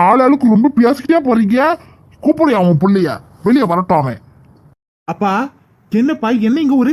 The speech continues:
Speaker 2: சத்தமா இருக்கு?
Speaker 1: பாப்பா உத்தமா,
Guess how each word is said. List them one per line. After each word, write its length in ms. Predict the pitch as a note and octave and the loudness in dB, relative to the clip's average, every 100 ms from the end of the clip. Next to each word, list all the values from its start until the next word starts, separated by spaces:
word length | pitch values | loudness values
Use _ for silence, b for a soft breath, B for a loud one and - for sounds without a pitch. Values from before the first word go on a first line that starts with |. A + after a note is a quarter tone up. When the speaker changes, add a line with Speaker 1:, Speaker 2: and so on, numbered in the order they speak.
| C4 | -4
Speaker 2:
சத்தமா 300 | F#3 D4 D4 | -6 -4 -2
இருக்கு? 260 | A3+ A#3 D#4 E4 _ _ _ _ _ _ _ _ _ _ - | -4 -2 -2 -4 _ _ _ _ _ _ _ _ _ _ 0
Speaker 1:
பாப்பா 360 | F3 G#3 B3 C#4 A#3+ | 0 2 2 2 2
உத்தமா, 360 | - D#4 C4+ | 0 -2 0